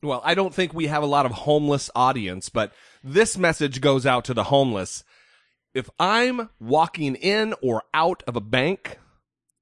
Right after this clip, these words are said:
I don't need you in my face begging for money. That's not a good time to accost someone <laughs> aggressively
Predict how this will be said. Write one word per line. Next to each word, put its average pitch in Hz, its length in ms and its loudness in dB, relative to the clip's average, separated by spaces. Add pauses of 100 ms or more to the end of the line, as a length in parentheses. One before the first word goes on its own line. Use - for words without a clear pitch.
(140)
I 185 100 2
don't 233 240 4
need 202 320 2
you 151 180 6
in 147 140 4
my 135 220 2
face 135 320 2
begging 113 420 -2
for 104 140 -8
money. 104 460 -2 (440)
That's 156 300 -2
not 190 260 6
a 175 40 2
good 139 260 2
time 139 340 4
to 120 140 -4
accost - 600 -2
someone 92 720 -2 (680)
<laughs> - 100 -6 (680)
aggressively 107 920 0